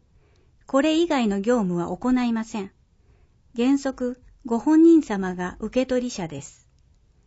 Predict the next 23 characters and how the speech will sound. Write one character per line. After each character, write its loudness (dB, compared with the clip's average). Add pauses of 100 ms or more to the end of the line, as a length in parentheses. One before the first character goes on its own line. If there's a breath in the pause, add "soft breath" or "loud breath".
(340)
必 -2
要 0
書 -4
類 0
に -4
不 -20
足 -2
が 0
あ -2
る -4
と -12
受 -4
け 0
取 -2
る -4
こ -6
と -2
が -2
で -8
き -4
ま -4
せ -12
ん。 -14